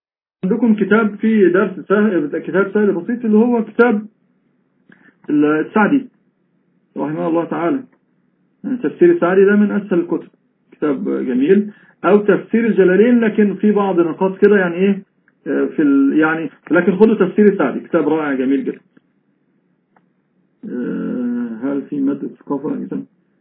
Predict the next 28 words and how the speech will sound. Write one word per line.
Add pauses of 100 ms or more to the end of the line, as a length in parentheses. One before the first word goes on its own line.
(680)
<clears throat>
الأستاذ
أحمد
بسيوني، (600)
دي
أنا
أقرأها
كده
صحيح،
الإتي-،
الإتيكيت (540)
والإيه
دوت. (1900)
آه،
مسابقة
إيه؟
طبعا
هيقولوا
لكم. (200)
السلام
عليكم،
السلام
عليكم. (1040)
دكتور
أسامة،
أهلا
وسهلا
بيك.